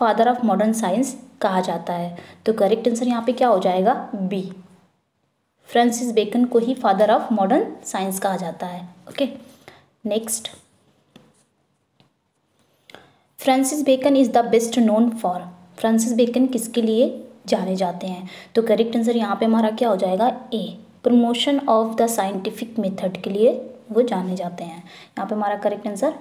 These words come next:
ए हो जाएगा। नेक्स्ट, अगला क्वेश्चन है, who wrote Novum Organum? ये किसने लिखा है? Novum Organum ये किसने लिखा है? तो करेक्ट आंसर यहाँ पे हो जाएगा फ्रांसिस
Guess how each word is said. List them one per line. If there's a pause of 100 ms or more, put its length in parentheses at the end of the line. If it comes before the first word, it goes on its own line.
(380)
ए
हो
जाएगा। (140)
नेक्स्ट, (3750)
अगला
क्वेश्चन
है, (800)
who
wrote (300)
Novum (460)
Organum? (680)
ये
किसने
लिखा
है?
Novum
Organum (300)
ये
किसने
लिखा
है?
तो
करेक्ट
आंसर
यहाँ
पे
हो
जाएगा
फ्रांसिस